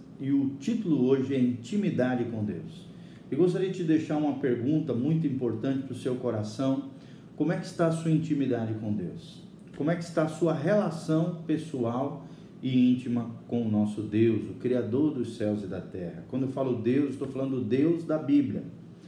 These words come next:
E o principal objetivo desse nosso estudo hoje é aprofundar nosso relacionamento com Deus. E o nosso valor fundamental, o objetivo do nosso estudo é que Deus procura homens e mulheres consagrados,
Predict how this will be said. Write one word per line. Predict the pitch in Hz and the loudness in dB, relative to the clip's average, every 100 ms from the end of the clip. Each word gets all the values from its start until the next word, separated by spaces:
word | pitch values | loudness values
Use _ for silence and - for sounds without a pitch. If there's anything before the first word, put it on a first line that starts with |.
| - - - - 120 | -20 -20 -20 -6 0
E | 131 127 127 - | 4 4 4 0
o | 131 | -4
principal | 190 202 - 160 190 156 | -2 0 0 0 0 0
objetivo | 127 117 - 151 127 104 | 0 -2 0 0 0 2
desse | 107 110 110 | 0 0 -2
nosso | 117 113 123 | -2 -2 -4
estudo | - - 165 160 123 | -8 0 2 4 2
hoje | 131 147 123 135 | 4 2 2 2
é | 131 | 2
aprofundar | 120 - 175 196 - 208 - 104 - - - - - - | 0 -2 2 2 2 2 2 0 -2 -8 -14 -18 -20 -6
nosso | 113 113 117 | -2 -2 0
relacionamento | 117 117 113 113 113 104 104 - | 0 0 -2 -2 0 2 0 0
com | 123 | -4
Deus. | 110 90 - - - - - - - | -4 -6 -8 -12 -14 -14 -16 -18 -8
E | 107 | 0
o | 107 | 2
nosso | 110 113 127 | 2 0 2
valor | 151 143 147 | 4 6 4
fundamental, | - 165 160 165 175 - 151 156 | 2 2 2 2 0 -2 -2 0
o | 135 | 0
objetivo | 113 113 113 107 175 208 - - - - - - - 110 | 0 2 0 0 0 2 2 -2 -8 -12 -16 -16 -10 -2
do | |
nosso | 117 123 - | 2 2 0
estudo | 135 - 160 - 160 | -6 0 2 4 2
é | |
que | - - | 2 -2
Deus | 117 110 156 202 - - | -4 6 8 8 6 -2
procura | 185 170 165 143 120 | 0 0 2 2 4
homens | 135 185 190 160 | 2 0 -2 -2
e | 185 | 0
mulheres | 185 135 101 92 - | 0 0 0 -2 -8
consagrados, | - 156 160 - 160 127 104 110 107 - | -2 2 2 2 -2 0 0 0 0 -2